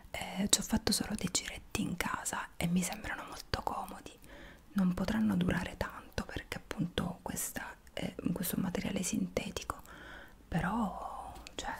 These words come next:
quanto sono fighi, quanto calzano bene, mi piacciono un sacco, un sacco veramente.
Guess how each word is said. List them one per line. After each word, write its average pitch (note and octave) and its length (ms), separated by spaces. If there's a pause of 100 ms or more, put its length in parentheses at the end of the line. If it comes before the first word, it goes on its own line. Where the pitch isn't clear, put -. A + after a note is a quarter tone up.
(180)
quanto F3 380
sono G#3+ 260
fighi, - 600 (1040)
quanto F#3+ 400
calzano A#3 520 (100)
bene, - 520 (320)
mi F#3 120
piacciono A3+ 680
un E3 180
sacco, - 800
un G#3+ 240
sacco - 720
veramente. - 840